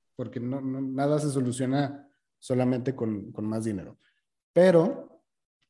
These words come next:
en mi podcast he sido muy, muy, muy enfocado a, a conversaciones en relación a eso.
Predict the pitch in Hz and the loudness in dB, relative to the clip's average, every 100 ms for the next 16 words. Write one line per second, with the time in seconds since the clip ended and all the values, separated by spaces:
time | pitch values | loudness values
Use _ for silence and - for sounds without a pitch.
0 | - 139 135 131 131 156 156 156 170 170 | -8 2 6 6 6 6 4 4 0 0
1 | - 147 131 143 139 131 147 165 175 175 | -2 0 0 0 2 2 4 6 6 6
2 | 185 170 156 156 160 151 151 156 156 156 | 4 2 2 2 2 2 0 0 -2 -6
3 | 151 151 156 147 127 123 120 123 127 123 | -2 0 2 0 -2 -4 -4 -2 -2 0
4 | 120 139 147 151 120 117 127 165 240 156 | 0 0 0 0 -2 -4 -2 -2 -2 -4
5 | 113 | -8